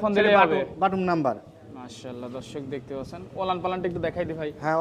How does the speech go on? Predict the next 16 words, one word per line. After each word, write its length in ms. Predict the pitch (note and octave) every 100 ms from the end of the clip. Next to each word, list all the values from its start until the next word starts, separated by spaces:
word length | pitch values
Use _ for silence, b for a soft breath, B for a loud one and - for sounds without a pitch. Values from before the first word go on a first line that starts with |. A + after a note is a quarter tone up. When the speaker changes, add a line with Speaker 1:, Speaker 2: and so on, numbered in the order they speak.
| F3+
Speaker 2:
অবশ্যই 280 | F3+ F#3+ F3
দেখাবো। 280 | D3 C#3 A#2+ B2 - - - - - - -
Speaker 1:
দর্শক 220 | D3+ - D3+ D#3+
ওলান 180 | D3+ C#3
Speaker 2:
হ্যাঁ, 160 | D#3+
Speaker 1:
পালান 160 | D3+ F#3
Speaker 2:
সর, 200 | - E3+
সর, 0 |
সর, 300 | - C3+ G3
সর, 80 | - F3+
সর। 140 | C#3+
Speaker 1:
দেখতে 240 | C#3 C#3+ A3
Speaker 2:
সর। 80 | C4
Speaker 1:
পাচ্ছেন, 300 | C4+ - D#3 C3+
মাশাআল্লাহ। 500 | A#2+ - B2+ B2+ E3+ - - -
Speaker 2:
সরেক। 240 | A3+ C#4